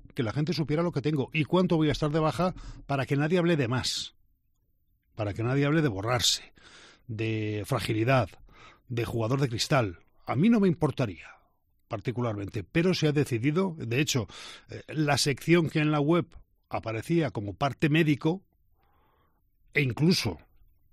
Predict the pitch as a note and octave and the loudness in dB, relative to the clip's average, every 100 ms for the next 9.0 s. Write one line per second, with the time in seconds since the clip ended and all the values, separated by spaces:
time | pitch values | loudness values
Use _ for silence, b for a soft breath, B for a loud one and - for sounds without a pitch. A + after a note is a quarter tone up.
0 | _ _ _ _ - G#2+ A2+ A#2 - D#3+ | _ _ _ _ -12 -4 -2 -2 0 2
1 | C3+ A2+ G#2 A2+ A2+ A#2+ D3+ - C3+ A#2+ | 2 0 -4 -4 -4 -2 0 0 0 -2
2 | - A#2+ - - A2 D#3+ C3 B2+ C#3 B2+ | -4 -6 -8 -14 -4 -2 0 0 -2 -2
3 | A2 C#3+ F3+ - - B B B B B | -4 0 0 -2 -14 B B B B B
4 | - C#3+ C3+ C3+ C3 C#3+ A#2+ E3 D#3+ G#3 | -6 -6 -6 -8 -4 -2 0 0 2 4
5 | A3 G#3+ F#3+ F3 E3+ F#3 G#3 G3 F3 D#3 | 6 4 4 4 6 6 4 4 4 4
6 | D#3+ F#3+ F#3+ E3 D3+ C#3 A#2+ E3 C3 F#2 | 4 4 4 4 4 4 2 2 0 -2
7 | B2+ A2+ - - - A2+ A2 G#2+ D#3+ E3+ | -6 -6 -10 -10 -6 -2 -2 0 0 0
8 | C#3+ C#3+ D#3+ C#3 A#2 D#3 F3+ C#3+ D3 D#3+ | 0 0 2 0 2 2 2 0 -2 -2